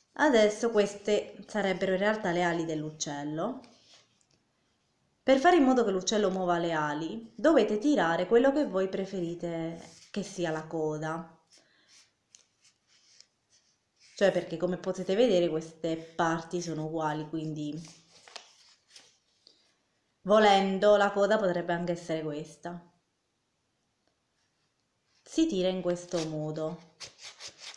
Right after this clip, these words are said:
Come potete vedere muove le ali. E adesso che abbiamo, diciamo, la coda e le ali, andiamo a creare il becco in questo modo. Dovete soltanto piegare in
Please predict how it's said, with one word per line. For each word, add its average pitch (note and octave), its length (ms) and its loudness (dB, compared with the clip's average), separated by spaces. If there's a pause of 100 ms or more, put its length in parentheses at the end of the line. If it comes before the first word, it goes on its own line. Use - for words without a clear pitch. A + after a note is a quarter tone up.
Come F#3+ 160 -4
potete G3+ 380 0
vedere A3 520 4
muove E3 300 -2
le D#3 120 -4
ali. D3 580 -8 (260)
E - 100 -4
adesso G#3+ 920 0 (720)
che F3+ 120 -2
abbiamo, E3+ 920 -4 (280)
diciamo, E3+ 800 -4 (440)
la F3 220 -2
coda F3+ 480 2
e - 20 -6
le C4 160 0
ali, E3 400 0
andiamo G3+ 400 -2
a G#3+ 40 -8
creare F#3 440 -2
il F3 140 -4
becco D#3 680 -8
in G#3 120 -10
questo C4+ 380 -2
modo. D3+ 500 -4 (520)
Dovete B3 340 6
soltanto F#3 960 0
piegare F3+ 720 2
in D3 280 -4